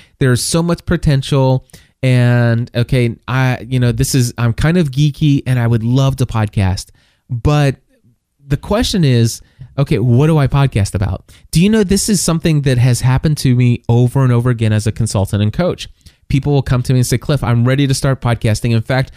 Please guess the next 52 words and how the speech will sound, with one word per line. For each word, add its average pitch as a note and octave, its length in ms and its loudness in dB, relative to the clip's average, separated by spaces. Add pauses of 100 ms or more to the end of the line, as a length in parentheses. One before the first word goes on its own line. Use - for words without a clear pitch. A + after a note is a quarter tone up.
(220)
I B2+ 60 0
wanna D#3 180 2
go E3 140 0
ahead D3+ 200 4
and B2+ 140 -2
buy C3+ 180 2
your, B2 400 2
your A2+ 180 2
most B2 280 0
expensive B2+ 480 -2
equipment A2+ 400 -4
package. A2 420 0 (460)
And, A2+ 520 2
um, G2 440 2 (300)
and A2+ 320 2
I A2+ 100 -2
wanna B2+ 220 2
get C#3 160 -2
that C3 180 -2
delivered. A#2+ 400 0 (200)
And B2 80 2
I B2 40 2
wanna C#3+ 200 2
go D3 120 0
ahead B2+ 360 4
and A2+ 460 2
schedule, A#2+ 580 0
you A#2 140 -2
know, A2+ 100 2
the G#2+ 400 0
four C3 280 2
or A#2 80 2
five A#2 280 0
two-hour A2 360 2
sessions A2 440 -2
with A2+ 200 0
you A2+ 120 2
one-on-one." G#2+ 680 2 (420)
And A#2+ 200 0
I A#2 60 0
want C3 260 0
you D#3 60 -2
to D3 60 4
teach B2+ 300 -2
me A#2+ 160 0
everything C3 480 0
I B2 100 2
need G#2+ 320 2
to A#2 80 0
launch G2 320 0
my F#2 120 0
podcast. F2+ 680 -2